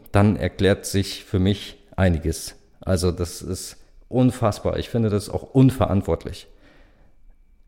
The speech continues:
Ich hab dem Unternehmer das jetzt nicht gesagt. Eigentlich müsste man das. Denn das ist unter aller Kanone. Also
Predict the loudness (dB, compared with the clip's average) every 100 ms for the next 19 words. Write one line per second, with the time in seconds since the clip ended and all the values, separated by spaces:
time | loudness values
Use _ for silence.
0 | _ 2 2 4 2 4 4 4 4 2
1 | -2 -6 0 0 0 -2 0 2 2 -2
2 | -16 -20 _ -20 _ _ -4 2 2 2
3 | -2 -2 -4 -4 -8 -16 -20 _ _ _
4 | -10 -2 0 0 -2 -6 -4 0 0 0
5 | 0 0 0 0 -2 -6